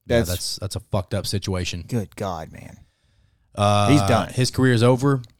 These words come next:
Speaker 1: His livelihood is gone.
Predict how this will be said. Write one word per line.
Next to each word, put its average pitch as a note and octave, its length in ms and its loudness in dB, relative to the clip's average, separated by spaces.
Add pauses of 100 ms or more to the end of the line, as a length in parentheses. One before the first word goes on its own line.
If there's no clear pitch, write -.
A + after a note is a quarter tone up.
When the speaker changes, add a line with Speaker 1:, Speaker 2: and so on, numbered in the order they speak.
Speaker 1:
His G2 640 0 (160)
livelihood A#2 840 2
is A2 120 0
gone. A#2 500 2